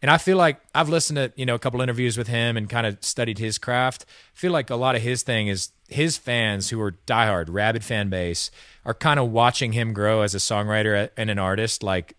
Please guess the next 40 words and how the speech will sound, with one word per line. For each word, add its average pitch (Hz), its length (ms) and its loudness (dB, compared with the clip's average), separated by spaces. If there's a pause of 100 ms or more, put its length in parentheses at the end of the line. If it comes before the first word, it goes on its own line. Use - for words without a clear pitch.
(140)
you 123 100 0
know, 107 120 2
in 120 100 2
real 120 240 2
time, 120 400 -2
which 135 160 -4
is 110 100 -2
really 117 220 0
cool. 95 380 -4 (420)
We 175 140 4
kinda 180 200 2
came 160 160 2
up 147 120 2
in 131 80 0
a 139 80 0
bit 127 200 2
of 123 60 0
a 120 60 0
different 110 400 -2
era, 107 260 2
different 104 380 -2
time 104 400 0
where, 92 360 0 (440)
you 120 100 -2
know, 101 280 -2 (100)
everything 139 240 2
was 131 100 -4
based 123 280 0
on 113 120 2
your 104 140 0
single 120 380 -2
at 104 80 0
country 104 340 -2
radio. 92 360 0
Everything 107 300 -2
was 101 140 -4
based 98 320 -2
around 92 520 -4
that 98 380 -2
specific - 840 -4